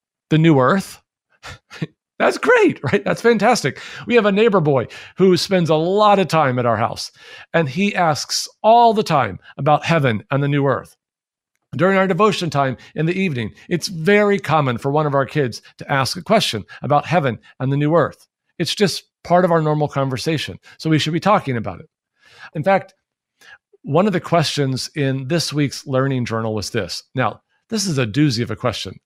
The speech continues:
Here's what it was. "Will there be caterpillars on the new earth?" Now, <laughs> you may think, "Well, that's just a childish question." No, it's not. No, it's not. It's actually a fascinating question that reflects some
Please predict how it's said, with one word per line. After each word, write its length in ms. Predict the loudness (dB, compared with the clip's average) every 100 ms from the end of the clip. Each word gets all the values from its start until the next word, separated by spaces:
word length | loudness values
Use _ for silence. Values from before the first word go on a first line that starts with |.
| _ -4
Here's 200 | 0 2
what 80 |
it 60 | 2
was. 340 | 0 -2 -8 -16 _ _ _ _ _ -20 -20 -20 -18
"Will 520 | -8 0 2 4 2 2
there 300 | 2 2 2
be 360 | 0 0 -2 -10
caterpillars 1000 | -2 0 2 2 0 -2 -2 -4 -8 -12 _ _ _ _ -2
on 120 | 0
the 80 | 2
new 200 | 0 0
earth?" 480 | 0 -2 -10 -20 _ _ _ _ _ _ _ _ -4
Now, 200 | -4 -4 -12 -12 -12 -12 _
<laughs> 540 | -20 -20 -20 _ _ -4
you 160 | -2
may 120 | 0
think, 200 | 0 -2
"Well, 100 | -4
that's 140 | -4 -4
just 140 | -6
a 40 | -6
childish 420 | -2 -2 -2 -4
question." 360 | -4 -4 -4
No, 140 | 0 0
it's 120 | 2
not. 320 | 0 0 -4 _
No, 100 | -6
it's 140 | -2
not. 280 | 0 -2 -2 -14 -20 _
It's 180 | -2 0
actually 320 | 0 0 -2 -4
a 80 |
fascinating 960 | -6 -8 -4 0 0 0 0 2 2 0
question 500 | -2 -4 -2 -4 -6 -6 -18 -4
that 120 | 0 2
reflects 480 | 0 2 0 0
some 200 | -4 -4